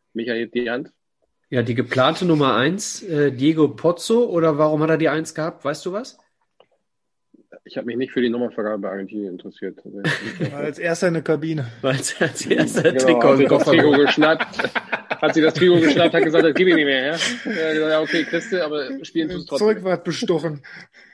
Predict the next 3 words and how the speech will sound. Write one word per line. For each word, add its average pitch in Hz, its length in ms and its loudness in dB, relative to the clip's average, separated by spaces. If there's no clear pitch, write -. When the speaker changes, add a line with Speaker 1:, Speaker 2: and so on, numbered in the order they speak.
Speaker 1:
Ja, 107 80 -12
nein. 110 360 -10
Ähm, 117 420 -2